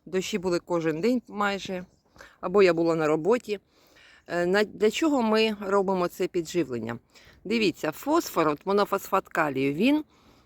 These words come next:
е, змушує наші троянди відвітися. Тобто, е, звідси підуть ще дуже багато, м, додаткових маленьких гілочок, на яких будуть бутони. І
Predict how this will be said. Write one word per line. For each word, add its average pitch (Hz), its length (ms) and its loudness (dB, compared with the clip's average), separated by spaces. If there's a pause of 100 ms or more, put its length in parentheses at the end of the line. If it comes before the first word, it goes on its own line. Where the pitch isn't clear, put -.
(140)
е, 170 340 0
змушує 208 720 2
наші 190 380 0
троянди 214 680 0
відвітися. 180 760 -6
Тобто, 165 380 0 (580)
е, 165 120 2
звідси 214 500 0
підуть 165 320 -2
ще 180 320 2
дуже 170 340 0
багато, 160 640 2 (500)
м, 160 280 -6
додаткових 160 840 0
маленьких 160 580 2
гілочок, 170 760 0 (260)
на 185 100 0
яких 196 360 0
будуть 170 340 2
бутони. 151 500 2 (720)
І 190 340 6